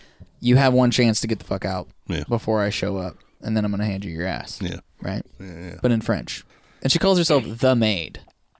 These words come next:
Speaker 1: which basically sounds like, is, it's kinda like the virgin, but
Speaker 2: Yeah.
Speaker 1: different. So she's already got this sort of brand name, La Pucelle, right? She's signing everything, the maid. Not just like Joan from Dom Raimi, Messenger of God. It's the maid.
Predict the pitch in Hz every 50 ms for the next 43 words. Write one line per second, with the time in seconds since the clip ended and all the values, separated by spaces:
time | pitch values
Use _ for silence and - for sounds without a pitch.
0 | _ - 117 117 117 123 123 120 - - 143 143 135 - 139 127 - 131 120 120
1 | 113 113 107 80 - 107 110 - - - - - - 175 170 156 135 117 113 120
2 | 120 110 - 107 110 113 107 - - 80 87 95 107 - - 101 95 82 - -
3 | - 98 92 - - - - - - - - _ - - 165 151 170 165 160 165
4 | 170 175 175 156 151 135 127 143 131 - - 139 127 120 110 110 - 107 113 113
5 | 113 117 113 110 104 95 - 107 107 107 107 98 85 85 90 - - - 104 110
6 | 107 104 - 104 - - 107 104 82 58 - - _ - 120 107 101 95 - -
7 | 104 - - 110 110 107 107 98 98 95 104 104 98 95 95 - - 110 107 113
8 | 117 113 113 113 104 98 95 104 104 90 65 60 - - - _ _ _ _ _
9 | _ - 117 123 120 - 117 - - 113 110 107 - - _ _ _ _ _ _
10 | - - 123 123 120 117 117 113 110 - 120 113 113 113 110 110 110 107 - -
11 | 120 117 113 110 110 110 110 107 107 107 107 107 107 107 107 107 107 - _ _
12 | _ _ _ 254 196 110 104 117 113 104 107 104 98 107 107 104 95 95 98 -
13 | 92 110 107 - - - 147 120 110 107 98 95 95 92 85 80 87 92 -